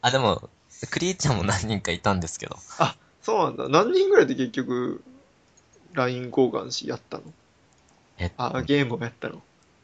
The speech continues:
Speaker 1: え、でも、十人ぐらいですかね。
Speaker 2: あ、十人とゲームやったんだ。
Speaker 1: あ、ゲームはもっとしてます。
Speaker 2: あ、そうなんだ。
Speaker 1: はい。
Speaker 2: ライン交換が十人ぐらい。てか、お前、活動的すぎてから、スプラ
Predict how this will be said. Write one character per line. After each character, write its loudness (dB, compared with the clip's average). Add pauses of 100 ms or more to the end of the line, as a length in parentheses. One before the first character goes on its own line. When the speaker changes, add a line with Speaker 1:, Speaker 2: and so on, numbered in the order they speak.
(400)
Speaker 1:
え、 4
で 8
も、 2 (100)
十 8
人 4
ぐ 6
ら 6
い -2
で -4
す -12
か -10
ね。 -6 (260)
Speaker 2:
あ、 -4 (120)
十 2
人 -2
と 2
ゲ 2
ー -4
ム -4
や -2
っ -6
た -8
ん -10
だ。 -10 (520)
Speaker 1:
あ、 2
ゲ 8
ー 8
ム 8
は 8
も 6
っ -14
と -8
し -6
て -4
ま -4
す。 -16
Speaker 2:
あ、 2
そ -2
う -8
な -14
ん -16
だ。 -10 (160)
Speaker 1:
は -4
い。 -6 (160)
Speaker 2:
ラ 4
イ 0
ン -4
交 8
換 2
が 4
十 -2
人 -6
ぐ -2
ら -8
い。 -6
て 0
か、 4
お 4
前、 -2 (500)
活 0
動 12
的 0
す -4
ぎ -8
て 4
か 6
ら、 6
ス -6
プ 6
ラ 8